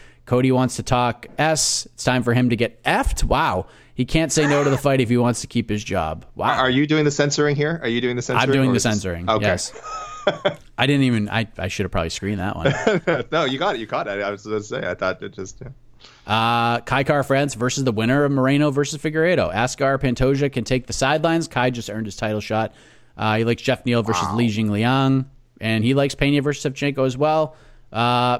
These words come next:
Speaker 1: because no words to describe what I just watched. This is why I watch sport. Uh, M Ruffles one fifteen. He's got the graphic for us. Uh, Poirier McGregor.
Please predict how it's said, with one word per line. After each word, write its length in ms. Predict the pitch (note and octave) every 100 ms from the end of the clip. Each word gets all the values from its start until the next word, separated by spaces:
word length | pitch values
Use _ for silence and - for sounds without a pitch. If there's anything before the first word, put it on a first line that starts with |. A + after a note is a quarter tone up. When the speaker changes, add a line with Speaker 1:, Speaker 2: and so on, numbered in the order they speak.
| -
Speaker 1:
because 220 | A#2 G#2+
no 140 | A#2+
words 240 | B2+ B2 A#2+
to 80 | A2+
describe 280 | - A2+
what 100 | G#2+
I 60 | G#2+
just 220 | G2+ G2+
watched. 320 | G2+ F#2 F#2
This 120 | G#2 -
is 60 |
why 140 | F2+ F2+
I 40 |
watch 260 | F2 F2 -
sport. 300 | - - - - - - -
Uh, 240 | G#2 G#2 A#2
M 180 | D#3 D#3
Ruffles 340 | D3+ D#3+ C3
one 160 | C#3 C#3+
fifteen. 580 | D3 - C#3+ C#3 A2 G2
He's 140 | F#2+
got 140 | -
the 80 | -
graphic 440 | A#2 B2+ B2 B2+ -
for 180 | A#2+
us. 560 | A#2+ A#2+ - - - -
Uh, 840 | G2 G#2+ G#2 G#2 G#2 G2+ G#2 G#2 - _ _ - - _ _ _ - - _ _ -
Poirier 320 | - E3+ F3
McGregor. 680 | D#3+ B2+ E3 F#3+ G3+ G#3+